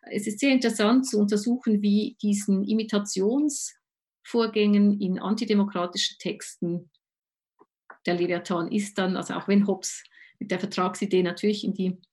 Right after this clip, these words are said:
demokratietheoretische, äh, Tradition auch aufgenommen ist, aber der Leviathan-Staat ist es dann auf keinen Fall. Und dort eben ist dieses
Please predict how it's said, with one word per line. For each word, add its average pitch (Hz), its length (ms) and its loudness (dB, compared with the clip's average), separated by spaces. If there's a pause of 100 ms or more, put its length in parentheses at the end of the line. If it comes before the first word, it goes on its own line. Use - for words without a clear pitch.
(200)
demokratietheoretische, 190 1500 -2
äh, 180 280 -4
Tradition 180 640 -4
auch 170 480 -6
aufgenommen 190 580 2
ist, - 400 -8
aber 170 480 -4 (140)
der 175 100 -2
Leviathan-Staat 175 920 -2
ist 202 160 -8
es 180 80 -4
dann 175 160 -2
auf 165 120 -4
keinen 175 300 -2
Fall. 247 300 0
Und 202 300 2 (340)
dort 208 420 0 (160)
eben 196 720 0
ist - 380 -6
dieses 185 500 -6